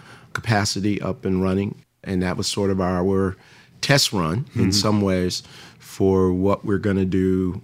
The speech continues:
Speaker 1: uh, starting this week as we speak. Uh, students are arriving on the Morehouse campus, and they will all be in by Thursday.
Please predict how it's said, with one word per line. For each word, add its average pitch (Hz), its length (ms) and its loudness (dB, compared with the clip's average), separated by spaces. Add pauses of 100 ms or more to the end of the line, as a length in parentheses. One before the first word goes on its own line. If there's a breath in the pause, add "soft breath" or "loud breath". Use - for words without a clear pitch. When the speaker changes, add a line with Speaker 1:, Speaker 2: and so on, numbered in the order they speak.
Speaker 1:
uh, 95 260 -4
starting 95 560 0
this 95 240 0
week 98 240 0
as 95 240 -2
we 92 160 0
speak. 95 720 2 (480 loud breath)
Uh, 90 220 0
students 101 520 0
are 92 200 4
arriving 95 500 2
on 90 160 2
the 90 60 2
Morehouse 90 540 0
campus, 101 640 -2 (600 soft breath)
and 95 580 2 (100)
they 95 200 4
will 95 180 4
all 95 200 2
be 98 280 4
in 98 160 2
by 87 220 -2
Thursday. 101 720 0